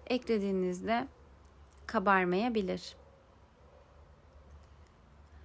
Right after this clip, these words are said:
Ve kekimizi önceden ısınmış yüz seksen derece fırında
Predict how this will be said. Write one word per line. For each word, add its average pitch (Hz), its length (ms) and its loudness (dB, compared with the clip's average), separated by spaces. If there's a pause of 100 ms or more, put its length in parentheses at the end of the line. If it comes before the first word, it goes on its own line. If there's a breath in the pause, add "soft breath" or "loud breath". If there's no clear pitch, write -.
(160 soft breath)
Ve 269 80 -2
kekimizi 254 760 0
önceden 240 440 2
ısınmış 220 460 -4
yüz 233 100 -4
seksen 220 480 -2
derece 185 280 -2
fırında 254 800 4